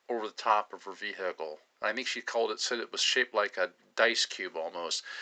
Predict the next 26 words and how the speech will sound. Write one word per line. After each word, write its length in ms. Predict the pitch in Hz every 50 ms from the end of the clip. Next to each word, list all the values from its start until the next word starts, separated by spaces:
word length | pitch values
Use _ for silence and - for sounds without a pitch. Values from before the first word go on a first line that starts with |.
| - - - - -
And 100 | 113 110
this 180 | 113 120 107 -
thing 200 | - 127 120 117
is 120 | 110 -
just 220 | - 127 - - -
being 200 | 113 107 101 95
suspended 640 | - - - - - - - 143 143 131 117 107 92
above 300 | 98 95 107 107 104 87
her, 200 | 98 98 95 - - - - - - - - _ _ - -
her, 340 | 107 101 95 92 85 - - _ _ _ -
uh, 140 | - 82 82 - - 95
vehicle. 580 | - 139 160 131 123 107 - - 92 90 95 - - - - - - - _ _
It's 180 | 104 104 - -
kinda 240 | - 139 135 117
darkening 460 | 101 - 113 120 127 - 120 110 101 98
the 80 | 104
area 260 | - 107 110 110 104
around 300 | 98 95 107 120 131 123
it, 100 | 104 101
but 120 | 98 101 95
her 160 | 95 95 95
car 480 | - - - - 147 143 127 104 101 95
has 220 | 107 104 101 -
this 140 | 104 92 -
glowing 360 | - 120 110 127 131 120 101
effect. 420 | 92 - - - 92 80 85 -